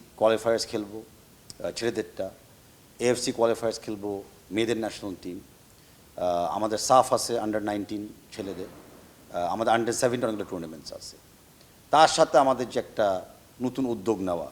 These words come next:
যে ডিস্ট্রিক্ট লেভেলে at least লিগগুলোকে আবার, আহ, শুরু করা।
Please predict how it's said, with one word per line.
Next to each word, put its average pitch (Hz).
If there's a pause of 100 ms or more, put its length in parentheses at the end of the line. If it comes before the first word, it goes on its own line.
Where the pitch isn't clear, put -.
যে 82
ডিস্ট্রিক্ট 120
লেভেলে 104 (140)
at -
least 104
লিগগুলোকে 98
আবার, 85 (180)
আহ, 73
শুরু 104
করা। 65